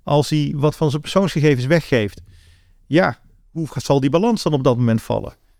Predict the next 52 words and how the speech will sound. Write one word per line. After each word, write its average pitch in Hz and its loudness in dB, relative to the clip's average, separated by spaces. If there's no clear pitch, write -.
En 143 -2
dat 196 2
is 170 2
denk 160 2
ik 143 0
wel 143 2
een 139 0
grote 160 0
uitdaging. 123 0
Eh, 117 -4
het 123 -4
wordt 139 0
zoveel 175 2
makkelijker 135 0
om 123 -2
persoonsgegevens 131 0
te 113 -6
delen 131 2
dat 127 -2
er 120 -6
best 143 0
een 123 -2
risico 151 2
is 120 -4
dat 127 -4
het 127 -8
eigenlijk 139 -2
ietsje 170 -6
te 202 2
gemakkelijk 113 -2
gaat 110 -2
worden. 104 -6
En, 131 0
ehm, 120 -2
je 143 -2
ziet 202 0
dan 165 2
ook 147 2
dat, 143 0
dat 131 2
bijvoorbeeld 139 -2
de 127 -2
overheid, 147 0
eh, 127 -2
eh, 120 0
maar 123 0
ook, 143 0
eh, 127 0
in 123 2
onze 117 0
eigen 131 0
sector, 135 -2